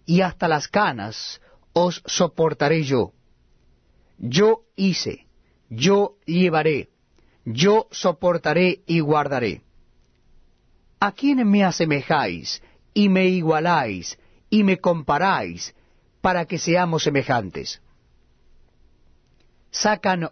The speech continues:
oro de la bolsa, y pesan plata con balanzas. Alquilan un platero para hacer un dios de helio.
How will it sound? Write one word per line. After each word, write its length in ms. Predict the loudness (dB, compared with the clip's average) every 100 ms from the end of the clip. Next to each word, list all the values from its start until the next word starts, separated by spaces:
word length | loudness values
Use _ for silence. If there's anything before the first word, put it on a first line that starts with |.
| _
oro 280 | 2 4 2
de 120 | 0
la 100 | 0
bolsa, 480 | 0 -2 -4 -8 -10 -14 _ _ _ _ _ -4
y 120 | -2
pesan 440 | 0 0 0 -2
plata 440 | 0 0 0 -2 -2
con 220 | -2 0
balanzas. 880 | 0 0 -2 -6 -12 -14 -14 -16 -18 _ _ _ _ _ _
Alquilan 680 | -2 -2 0 2 2 0 -2
un 240 | 0 0 0
platero 520 | 0 2 2 0 0
para 200 | -2 -2
hacer 260 | 0 -2 0
un 220 | -2 -2
dios 340 | 0 0 0 0
de 220 | 0 2
helio. 340 | 0 -4 -8